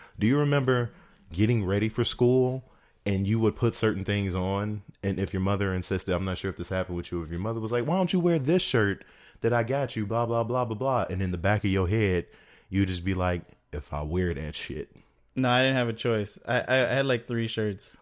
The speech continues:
Speaker 1: Oh, really?
Speaker 2: in grammar
Speaker 1: Okay.
Speaker 2: school. <laughs> I
Speaker 1: Okay.
Speaker 2: had, uh,
Speaker 1: That's fair.
Speaker 2: <laughs>
Speaker 1: That's
Speaker 2: shit
Speaker 1: fair.
Speaker 2: like that.
Speaker 1: Yo, I remember getting up, um, and if, you know, when you a child, certain things have a greater amount of importance to you 'cause you don't know any better. This is back before motherfuckers was buying their own clothes and shit, but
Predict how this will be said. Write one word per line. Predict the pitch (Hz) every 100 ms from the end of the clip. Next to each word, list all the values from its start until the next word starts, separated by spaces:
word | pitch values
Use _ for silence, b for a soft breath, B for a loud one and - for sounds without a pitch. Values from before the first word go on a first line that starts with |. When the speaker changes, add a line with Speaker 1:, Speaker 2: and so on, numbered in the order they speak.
| -
Speaker 1:
Oh, | 101
really? | 87 95
Speaker 2:
in | 101
grammar | 110 110
Speaker 1:
Okay. | 127
Speaker 2:
school. | 151 147 151
<laughs> |
I | 123
Speaker 1:
Okay. | 151
Speaker 2:
had, | 147
uh, | 156 135
Speaker 1:
That's | 151 170
fair. | 87 76 76
Speaker 2:
<laughs> | 175
Speaker 1:
That's | 190 -
Speaker 2:
shit | 185
Speaker 1:
fair. | 175
Speaker 2:
like | 165 151 127
that. | 156 151 147 95
Speaker 1:
Yo, | 107 98 87
I | - 98
remember | 135 147 139 135
getting | 113 92 127 147
up, | 160 160 - - -
um, | 101 101 98 98 98
and | 95 98
if, | 98 95 - - - -
you | 95 98
know, | 92 90
when | 87 92
you | 92
a | 87
child, | - 107 143 110 85 - _
certain | - 101 101 107
things | 104 104 98 95 85
have | 92 87 87 80 - _ b b b b
a | 85
greater | 92 98
amount | 92 92 90
of | 82
importance | 80 107 95 82
to | -
you | 85
'cause | 85 82
you | 92
don't | 98
know | 120
any | 107
better. | 78 - 69
This | 80 95
is |
back | 85 90 87
before | 82 87
motherfuckers | 85 80 80 76
was | 78
buying | 73 80 78
their | 80 80
own | 78
clothes | - 104 117
and | 82
shit, | 76 80 73
but | 80 80